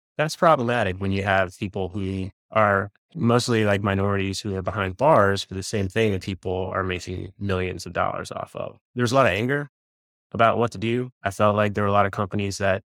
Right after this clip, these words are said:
said that they supported social justice initiatives, like, they wanted to be equitable.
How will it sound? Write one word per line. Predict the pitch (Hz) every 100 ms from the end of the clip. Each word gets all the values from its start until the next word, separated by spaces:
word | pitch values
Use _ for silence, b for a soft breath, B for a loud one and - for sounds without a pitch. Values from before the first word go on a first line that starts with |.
| -
said | - - 98
that | 95 90
they | 104
supported | 104 104 - 98 98 98 95 -
social | - 104 92 92
justice | 98 95 95 92 - - - - -
initiatives, | 104 95 92 98 95 95 92
like, | 92
they | 90
wanted | 92 92 92
to |
be | 92 92
equitable. | 92 85 95 95 92 92